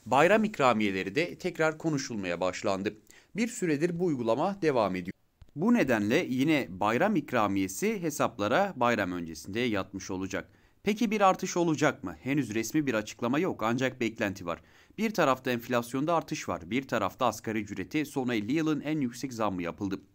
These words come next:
Bir tarafta da memurlar ile yapılan zam pazarlığından çıkan sonuç var. İşte tüm bunlara, bunlar olunca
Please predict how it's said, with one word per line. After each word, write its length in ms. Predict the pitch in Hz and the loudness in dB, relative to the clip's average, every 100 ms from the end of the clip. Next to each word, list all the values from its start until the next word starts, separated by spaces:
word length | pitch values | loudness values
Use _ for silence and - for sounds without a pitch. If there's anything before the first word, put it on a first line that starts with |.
| - - - | -20 -20 -8
Bir 160 | 233 226 | -4 0
tarafta 420 | 202 147 123 143 | 2 2 2 0
da 60 | 147 | 0
memurlar 480 | 135 135 151 156 135 | 0 0 0 0 0
ile 160 | 107 | 0
yapılan 380 | 95 92 113 131 | -2 -2 -2 -2
zam 280 | 127 143 151 | 0 0 0
pazarlığından 640 | 135 117 110 101 98 123 | -2 2 2 2 -2 -4
çıkan 300 | 131 - 127 | -4 -6 -6
sonuç 420 | 127 110 101 101 | -4 -4 -4 -2
var. 120 | 95 - - - - | -4 -4 -12 -20 -12
İşte 240 | - 120 | -6 -4
tüm 240 | - 185 | -2 -2
bunlara, 520 | 135 95 87 95 151 - _ - | -2 -4 -2 0 0 -4 _ -8
bunlar 300 | 120 127 101 | -4 0 0
olunca 480 | 101 110 117 143 | 0 -4 0 0